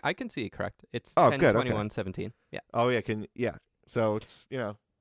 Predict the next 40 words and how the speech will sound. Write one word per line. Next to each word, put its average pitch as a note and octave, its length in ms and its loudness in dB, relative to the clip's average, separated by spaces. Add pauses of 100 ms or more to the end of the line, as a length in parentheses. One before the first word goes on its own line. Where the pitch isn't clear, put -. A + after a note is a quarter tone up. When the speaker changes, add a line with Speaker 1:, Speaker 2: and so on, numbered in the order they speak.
Speaker 2:
I C#3+ 120 4
always F3+ 420 2
get C3+ 280 -2
something G#2+ 400 -6
personalized. G2 720 -4 (880)
Speaker 1:
Oh, - 80 0
Speaker 2:
Uh, G#2 140 4
Speaker 1:
that's - 100 4
Speaker 2:
one A#2 100 0
year A2+ 120 2
I - 20 4
Speaker 1:
good. G#2+ 80 0
Speaker 2:
got G#2+ 160 0
Speaker 1:
I G#2+ 60 0
Speaker 2:
her, - 60 0
Speaker 1:
like G#2 180 2
that. G#2 60 2
Speaker 2:
uh, G2+ 240 -2 (160)
uh, - 40 -12 (440)
yeah, C3+ 280 -2 (400)
always C3 720 -2
usually G#2+ 380 -6
something G2 340 -10
like G2 180 -8
that. - 180 -8 (120)
Like, A2 240 -4
uh, G2+ 240 0
one A2+ 240 -4
year A2 160 0
I G#2+ 40 0
got G#2 180 0
an G2 80 -6
ornament G#2+ 420 -4 (280)
of G#2+ 160 -10
the G#2 60 -14
calendar G#2 420 -4
day G#2 340 -6 (760)
of G#2+ 100 -10
our G2+ 120 -2
wedding. G#2 300 -4